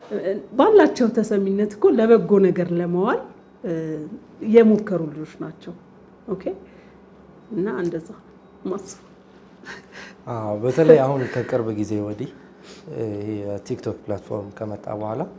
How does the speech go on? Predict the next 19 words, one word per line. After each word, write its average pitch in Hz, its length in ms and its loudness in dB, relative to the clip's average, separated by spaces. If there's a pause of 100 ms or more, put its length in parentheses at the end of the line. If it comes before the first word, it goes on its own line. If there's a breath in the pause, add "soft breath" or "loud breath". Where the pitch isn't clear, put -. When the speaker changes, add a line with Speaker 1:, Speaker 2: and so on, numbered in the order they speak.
(200)
Speaker 1:
እም። 208 260 -6
Speaker 2:
ከዛ 120 240 -6
በፊትም 113 400 -2
የነበረው 104 480 -6
በፌስቡክ፣ 107 640 -10 (640 loud breath)
እ፣ 110 100 -6 (380)
በዩቲዩብ 104 920 -6 (680)
የነበረው 113 540 -4
የሚዲያ 113 440 -4
ትሬንድ፣ 151 400 -6 (580 loud breath)
ይሄ 123 100 -8 (260)
በፊት 135 320 -4
ከምናውቀው 123 540 -2
ከሜንስትሪም 123 640 -4
ሚዲያ 120 260 -2
ትሬንድ 147 320 -4
በጣም 165 280 2
እየተለየ 107 580 -4
መጥቷል። 98 360 -14